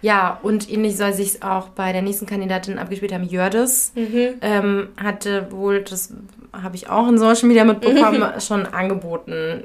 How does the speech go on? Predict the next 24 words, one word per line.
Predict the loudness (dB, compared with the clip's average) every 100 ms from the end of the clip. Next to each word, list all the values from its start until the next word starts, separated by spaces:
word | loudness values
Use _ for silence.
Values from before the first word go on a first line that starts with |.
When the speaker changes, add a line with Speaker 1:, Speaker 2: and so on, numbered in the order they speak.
| -6
Speaker 1:
dass | -6 -6
sie | -10
gehen | -10 -8 -8
kann, | -6 -6 -6 -4
weil | -4 -4
das, | -6 -8 -10
äh, | -12 -10 -12
für | -10 -4
beide | -2 -2
irgendwie | -4 -6
klar | 0 2
war, | 4
dass | 2 0
es | -4 -2
rein | -2 0
platonische | 0 0 0 0 -2
Sache | 0 0 2
Speaker 2:
Genau. | 2 4
Speaker 1:
ist. | 2 -2 -14 -18 -18 -20 -4
Ähm, | 0 0
sie | 0 -4
ist | -4
dann | -2
auch | -2 -2 -8